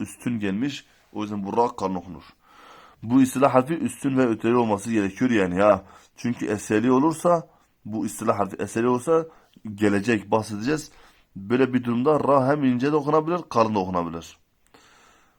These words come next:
Ve qirtasin. Bak, qir ince demiyoruz. Qirtasin. Firqatin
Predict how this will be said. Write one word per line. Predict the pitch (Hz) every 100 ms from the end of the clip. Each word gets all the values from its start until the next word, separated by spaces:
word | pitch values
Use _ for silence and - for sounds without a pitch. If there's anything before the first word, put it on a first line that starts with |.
| _ 104
Ve | 101 -
qirtasin. | 135 139 120 104 - _ _ _ - 127 131 131 131 131 - 120 104 92 95
Bak, | 92 101 -
qir | 123 123 120 113 - -
ince | 110 107 113
demiyoruz. | 113 101 90 85 _ _ _
Qirtasin. | 123 123 107 92 60 - _ _ 110 120 127 127 120 - 110 92 82 _ _ _ _ _ _ _
Firqatin | _ - 127 135 113 95 64 _ 104 104 104 110 110 110